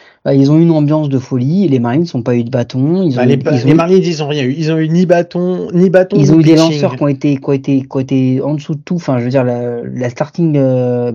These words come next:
Speaker 1: pitcher era, euh, des Marlins sur la série, elle est à six quarante-trois. Donc, euh, donc c'est pas fou. Celle des Brewers,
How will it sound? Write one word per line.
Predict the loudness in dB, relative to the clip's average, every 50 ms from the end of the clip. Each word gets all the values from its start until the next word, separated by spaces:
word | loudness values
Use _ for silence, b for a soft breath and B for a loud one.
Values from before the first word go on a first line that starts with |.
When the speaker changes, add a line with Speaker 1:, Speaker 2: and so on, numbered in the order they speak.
| -8 -8
Speaker 1:
pitcher | -8 -8 -8 -4 -2 -2 0 2 2
era, | 2 2 2 2 0 -2 -4 -6 B B B B B B _ -6
euh, | -4 -2 -2 -2
des | 0 2 2
Marlins | 2 4 2 2 2 2 2 2 0
sur | -2 -4 -6 -4 -2 0
la | 0 -2 -2
série, | -4 -4 -2 -2 0
elle | -2
est | -2
à | -4
six | -6 -8 -10 -6
quarante-trois. | -4 -4 -2 -2 -4 -4 -4 -4 -4 B B B B B B B B -4
Donc, | 0 2 2 2 2 2 2
euh, | 2 2 2 0 0 0 -2 -2 -2 -4 -4
donc | -2 -2 -2 -2 -2
c'est | -4 -4
pas | -2 -4 -4
fou. | -4 -2 -2 -2
Celle | 0 0 2
des | 4 4
Brewers, | 4 2 2 0 -2